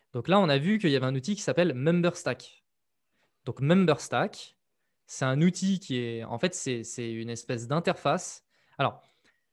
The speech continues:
en fait, l'avantage de MemberStack, c'est même pas seulement le paiement par abonnement. Parce qu'en fait, le paiement par abonnement, vous connectez Stripe et vous avez la possibilité, juste avec Stripe, de faire du paiement par abonnement. En revanche, le truc vraiment killer qui a été pour nous, euh, du côté de MemberStack,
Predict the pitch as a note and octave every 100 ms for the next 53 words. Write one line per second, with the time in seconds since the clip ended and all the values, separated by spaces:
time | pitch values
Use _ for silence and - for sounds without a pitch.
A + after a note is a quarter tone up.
0 | _ _ _ _ _ _ _ C#3 G#3 E3+
1 | F3+ F#3+ G#3 G#3 F#3+ F#3 F3+ E3+ - G#3+
2 | - D3+ D3+ E3+ G3+ - - F#3 F#3 G3
3 | F#3 E3+ D#3+ E3+ D3 C3+ C#3 B2 G#2+ -
4 | B2+ F3+ D#3 D3 E3 E3+ D#3+ D3 D3 D3+
5 | F3+ E3 C#3+ - C#3+ C#3 C#3 - B2 E3+
6 | E3+ D3 A#2+ B2 B2 A#2+ C#3 - C#3 C#3
7 | E3+ C#3+ C#3 C3 - - D#3 C3+ A#2+ C#3+
8 | A2+ C3 B2+ B2 A#2 A2 A2+ _ - D3+
9 | D#3 D#3+ D3 - - - _ _ _ _
10 | _ C3 D3+ F#3+ G3 - G3 D3 C3 C#3+
11 | D3+ D#3+ - - - F#3 F3 D#3+ B2+ G#2+
12 | _ _ _ _ - C#3 B2+ D#3 D3+ D3
13 | D#3 D#3+ D#3 C#3 A#2+ A#2 B2 C3 B2+ B2
14 | A#2+ B2 - C#3+ - -